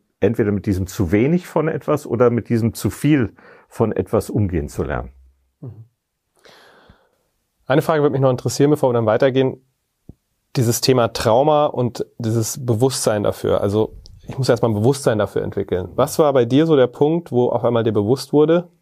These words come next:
Speaker 2: wow, Trauma ist echt ein Thema und Trauma gilt es zu bearbeiten oder zu integrieren?
Speaker 1: Wissen tue ich das schon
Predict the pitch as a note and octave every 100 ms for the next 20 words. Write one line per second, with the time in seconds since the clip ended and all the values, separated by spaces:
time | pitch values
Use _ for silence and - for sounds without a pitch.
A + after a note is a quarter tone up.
0 | _ _ _ _ - G#2 F#2+ - - G#2+
1 | C#3+ C#3 A2 - B2+ B2+ - - - A#2+
2 | D3+ E3 - A#2+ G#2+ A2 C3 C3+ C3+ B2
3 | A#2 B2 B2+ B2 - - A2+ G#2 A2+ B2
4 | B2 A#2 G2+ - - - A2 - - -
5 | _ _ _ _ _ _ _ _ _ _
6 | _ _ _ _ _ _ _ _ _ _
7 | _ _ _ _ _ - - _ F#2+ F2
8 | D#3 - D3+ - C3+ - - A2+ - A2+
9 | G#2 G#2 G2+